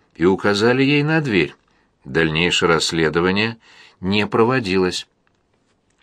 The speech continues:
Карго Торп Фоллс, штат Нью-Йорк, и поместье Гребен, С. Макгрет.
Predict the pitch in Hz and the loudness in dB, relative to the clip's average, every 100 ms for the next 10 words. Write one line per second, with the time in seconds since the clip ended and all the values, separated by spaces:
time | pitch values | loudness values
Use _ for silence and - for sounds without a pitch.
0 | _ _ _ _ _ _ _ _ _ _ | _ _ _ _ _ _ _ _ _ _
1 | _ _ _ _ _ _ _ _ _ _ | _ _ _ _ _ _ _ _ _ _
2 | _ _ _ _ _ _ _ _ _ _ | _ _ _ _ _ _ _ _ _ _
3 | - 147 160 147 139 - 151 127 - 180 | 0 0 2 0 0 0 0 0 -2 0
4 | 202 - - - - 120 104 113 107 120 | 2 0 -8 -14 -6 -2 -2 -2 0 2
5 | 185 185 - _ _ 143 185 170 156 165 | 2 0 -10 _ _ -4 0 0 0 -2
6 | - 156 110 104 87 90 90 _ _ _ | -2 -2 2 2 2 -2 -6 _ _ _
7 | _ _ _ 98 107 101 - - 110 131 | _ _ _ 0 0 0 -4 -6 -4 -2
8 | 127 113 78 | 0 0 0